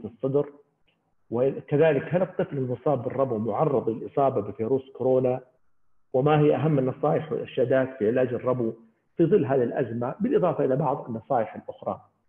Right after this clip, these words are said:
ما هي آخر المستجدات لعلاج الربو عند الأطفال؟ وفي الأخير حيكون في هناك، آه، آه، خاتمة وخلاصة. طبعا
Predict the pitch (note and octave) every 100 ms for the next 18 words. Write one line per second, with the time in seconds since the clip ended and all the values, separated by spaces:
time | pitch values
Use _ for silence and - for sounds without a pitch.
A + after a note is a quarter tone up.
0 | _ _ _ _ _ _ _ _ _ _
1 | _ _ _ D#3 D#3 F3 - D#3 C#3+ -
2 | B2 B2 G#2+ C#3+ C#3+ - G#2+ B2+ A#2 A#2+
3 | A#2 A2+ G2 A#2+ - - E3 D#3+ E3 -
4 | - _ _ _ _ - D3 E3+ C3 C#3
5 | B2 B2 - A2 - A2+ A2+ - G#2 A2
6 | A2+ _ _ _ _ - G2 F#2+ G2 G2
7 | - - - - F2+ F#2 F#2 - C3 A2+
8 | E2+ D#2+ D#2+ _ _ _ _ _ _ C3+
9 | - G2+ D2 - - _ _ _ _ _
10 | _ _ _ _ _ _ _ _ _ _
11 | _ _ _ _ - D3 B2 E3 -